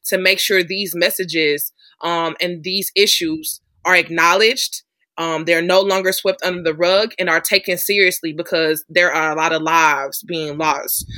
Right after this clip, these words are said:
due to the, um, you know, systematic oppression and racism of minority people here in America. So, um, me using my platform, you know, it's no discussion. Um, I feel like I have to do it.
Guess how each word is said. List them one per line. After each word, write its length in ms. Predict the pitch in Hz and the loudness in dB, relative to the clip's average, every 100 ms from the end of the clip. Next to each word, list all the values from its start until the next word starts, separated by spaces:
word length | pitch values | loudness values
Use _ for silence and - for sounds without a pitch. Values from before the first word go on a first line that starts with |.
| - - | -10 -6
due 260 | - 104 - - | -2 -2 -2 -2
to 440 | 190 170 156 151 - _ - - | 0 0 0 -4 -10 _ -6 -2
the, 260 | 160 156 151 | 0 0 0
um, 360 | 156 151 143 185 | 0 0 -2 -2
you 80 | |
know, 200 | 185 143 | 0 0
systematic 800 | 151 - - 202 - 165 165 165 | -2 -4 -2 -2 0 2 4 4
oppression 640 | 156 - 185 175 - 156 135 | -2 0 2 2 0 -2 -2
and 160 | 147 | 0
racism 600 | 160 240 175 156 156 131 | 0 0 -2 -2 -2 -4
of 300 | 147 151 156 | -2 -2 -2
minority 440 | 156 156 156 160 156 | 0 -2 0 0 -2
people 400 | - 180 - 156 | -6 -10 -8 -6
here 140 | 165 | -4
in 80 | 151 | -4
America. 640 | 143 143 120 - - - _ _ _ _ _ _ | -4 -4 -4 -8 -10 -12 _ _ _ _ _ _
So, 400 | - 170 160 156 | -2 0 2 0
um, 340 | 151 151 151 | -4 -6 -2
me 80 | 196 | 0
using 260 | 226 233 208 | 2 0 2
my 120 | 185 | 0
platform, 720 | - 202 - 196 185 185 180 - _ _ _ _ _ | 2 -2 0 0 0 0 -2 -6 _ _ _ _ _
you 100 | 175 | -4
know, 180 | 185 160 | 0 0
it's 220 | 151 180 | 0 0
no 160 | 190 190 | 0 0
discussion. 640 | 175 - 165 170 147 139 - | 0 -2 -2 -2 -4 -10 -12
Um, 260 | - 156 156 135 | -6 -4 -4 -4
I 80 | |
feel 160 | 170 170 | -2 -2
like 100 | 147 | 0
I 120 | 151 | 0
have 240 | 156 170 185 | 2 0 0
to 60 | 208 | -4
do 240 | 170 175 | 0 2
it. 120 | 180 | 0